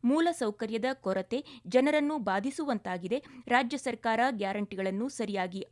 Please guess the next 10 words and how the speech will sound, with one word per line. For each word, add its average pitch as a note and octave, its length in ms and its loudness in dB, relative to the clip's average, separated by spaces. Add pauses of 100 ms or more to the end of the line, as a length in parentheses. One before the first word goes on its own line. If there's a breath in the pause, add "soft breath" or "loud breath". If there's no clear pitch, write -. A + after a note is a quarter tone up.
ಅನುಷ್ಠಾನಕ್ಕೆ B3 640 -2 (140)
ತರುತ್ತಿಲ್ಲ B3 440 -4 (340)
ಎಂದಿದ್ದಾರೆ. F#3 440 -2 (1900 soft breath)
ಶೋಷಿತ E4 520 0 (240)
ಹಾಗೂ A#3 320 0 (180)
ಸಮುದಾಯಗಳು G#3+ 680 -2 (220)
ಜಾತಿ A#3+ 320 -2 (120)
ಸಂಘಟನೆ G#3 520 -4
ಮೂಲಕ G3+ 320 -4 (140)
ಹಕ್ಕುಗಳನ್ನು A#3 680 -2